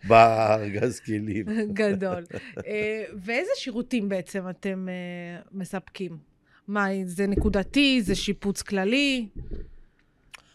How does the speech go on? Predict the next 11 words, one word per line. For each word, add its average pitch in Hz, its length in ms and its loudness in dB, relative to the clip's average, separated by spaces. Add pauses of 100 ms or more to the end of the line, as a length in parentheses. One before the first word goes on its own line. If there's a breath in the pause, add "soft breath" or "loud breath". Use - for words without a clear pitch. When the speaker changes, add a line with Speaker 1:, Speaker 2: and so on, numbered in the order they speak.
(120)
Speaker 1:
אנחנו 92 260 -4
בגדול, 87 800 2 (580 soft breath)
עכשיו 92 340 -4
אם 92 120 -8
החלטת 95 480 -6
לשפץ 87 500 -6
את - 60 -8
הבית, 98 680 0 (720 soft breath)
קודם 113 360 -2
כל, 123 680 6
אה, 101 1400 -4